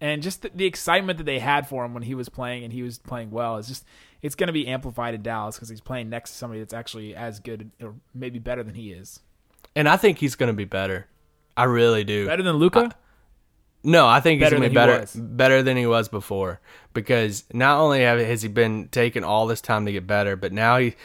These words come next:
Speaker 2: he's came to, uh, he's in Dallas. They have this plan. They're, you know, Cuban mentioned on our podcast that he needs to put on weight, uh, so you know he's gonna put on the weight properly. And, uh, yeah,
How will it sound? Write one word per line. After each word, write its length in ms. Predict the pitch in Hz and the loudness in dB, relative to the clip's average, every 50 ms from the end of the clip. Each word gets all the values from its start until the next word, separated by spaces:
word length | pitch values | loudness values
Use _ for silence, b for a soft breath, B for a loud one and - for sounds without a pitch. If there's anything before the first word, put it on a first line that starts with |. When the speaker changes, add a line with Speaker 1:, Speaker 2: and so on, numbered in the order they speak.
| b b b | b b b
Speaker 2:
he's 160 | - 120 - | -12 -10 -2
came 340 | - 127 120 110 107 101 101 - | 0 2 2 2 0 -4 -6 -8
to, 340 | 131 120 113 110 80 67 | -6 -4 -4 -4 -6 -10
uh, 20 | - _ | -14 _
he's 420 | - 113 113 104 117 120 110 - - | -12 -12 -8 -6 -6 -6 -6 -2 -2
in 220 | 131 127 127 123 | 0 0 0 0
Dallas. 540 | 120 117 110 113 113 117 120 113 107 - - | 2 4 6 6 6 6 4 2 0 -4 -6
They 160 | - 113 101 | -4 -4 -2
have 220 | 104 113 110 107 107 | 0 2 0 0 0
this 140 | 107 101 | -4 -6
plan. 500 | - _ - 123 117 117 113 110 110 107 | -6 _ -4 -2 -2 -2 -2 -2 -2 -2
They're, 180 | 110 107 104 - B B B B B | -2 -2 -2 -2 B B B B B
you 80 | 117 | -6
know, 80 | 110 101 | -6 -6
Cuban 480 | - - - - 131 127 131 135 123 117 | -6 -8 -2 2 2 4 4 4 4 4
mentioned 340 | 117 123 120 - 139 113 - - | 2 2 0 0 -4 -4 -4 -4
on 160 | 104 107 107 | -2 -2 0
our 140 | 117 117 117 | 0 -2 0
podcast 720 | - 127 117 120 123 127 - 123 117 117 117 117 - - | 2 2 4 4 2 2 0 2 4 4 2 2 0 -4
that 180 | - 90 92 98 | -6 -6 -6 -6
he 80 | 101 | -6
needs 240 | 101 107 113 117 117 | -6 -4 -4 -4 -6
to 80 | 123 - | -8 -2
put 160 | - 135 123 | 0 2 4
on 240 | 120 113 110 101 101 | 4 2 2 0 -2
weight, 380 | 110 113 123 123 120 - - b b b b b b | 0 0 2 0 -2 -4 -8 b b b b b b
uh, 200 | - 104 104 101 | -6 -6 -6 -4
so 140 | - - 117 | -4 -4 -4
you 160 | 110 110 113 | -4 -2 -2
know 200 | 117 123 127 127 | 2 4 4 4
he's 140 | 131 120 - | 4 2 0
gonna 180 | 131 127 120 | -2 -2 -2
put 180 | - - 139 131 | -2 -2 0 2
on 140 | 123 120 120 | 2 2 2
the 80 | 113 | 0
weight 260 | 110 117 117 98 - | 0 0 0 -2 -4
properly. 680 | - - 120 120 120 120 - 123 123 120 120 120 117 113 b b b b b b b b | -2 2 4 4 4 4 2 -2 0 0 0 0 -2 -4 b b b b b b b b
And, 320 | 110 113 110 110 107 107 104 | -6 -4 -4 -2 -2 -2 -4
uh, 280 | 101 101 98 98 98 - - 64 64 | -4 -4 -4 -4 -6 -8 -12 -18 -10
yeah, 280 | 110 131 135 113 95 - | -2 0 2 2 0 -2